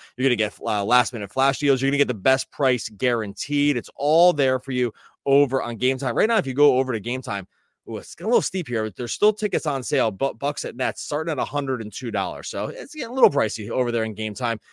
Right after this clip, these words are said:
Maybe you wanna just, uh, wait a couple games here, go over to Game Time. Blazers at Nets starting at twenty dollars. Now we're starting to get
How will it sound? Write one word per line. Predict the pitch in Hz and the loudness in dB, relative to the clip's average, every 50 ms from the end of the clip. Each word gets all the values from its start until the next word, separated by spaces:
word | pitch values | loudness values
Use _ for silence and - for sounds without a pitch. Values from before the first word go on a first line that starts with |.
| _ _ | _ _
Maybe | - 185 220 | -2 0 2
you | 240 | 4
wanna | 220 202 175 156 | 6 6 4 4
just, | 127 139 - - | 0 -4 -4 -2
uh, | 127 117 110 104 107 | 0 0 0 0 -4
wait | 95 139 127 123 139 147 156 | -8 -8 0 4 4 4 4
a | 165 | 4
couple | - 196 180 196 | 2 0 0 2
games | 196 202 208 208 208 - | 2 2 0 0 -2 0
here, | 226 226 220 214 185 170 | 0 0 0 0 -2 -2
go | - 196 | 0 2
over | 190 190 | 2 2
to | 185 | 2
Game | 170 190 190 190 | 0 0 -2 -2
Time. | 170 196 196 190 156 - _ _ 113 _ _ | 0 -2 -2 -2 -4 -6 _ _ _ _ _
Blazers | - 123 131 156 185 220 180 160 147 123 - | -4 0 2 2 2 2 2 2 0 0 0
at | 117 110 | -4 -6
Nets | 104 110 107 107 - - - - _ _ _ _ _ _ | -6 -6 -6 -6 -6 -8 -12 -14 _ _ _ _ _ _
starting | - - 147 139 127 110 | -2 0 2 2 2 0
at | 107 101 - | -4 -6 -10
twenty | - - 117 117 123 127 120 107 | -12 -8 -6 -4 -4 -2 -2 -2
dollars. | 90 101 107 110 110 101 87 82 - | 0 0 2 2 2 0 -2 -4 -6
Now | 107 107 127 156 | -8 -6 -6 -6
we're | 143 | -6
starting | 110 - - 92 85 90 | -6 -6 -6 -8 -6 -8
to | 95 | -6
get | 87 104 101 82 | -6 -6 -6 -6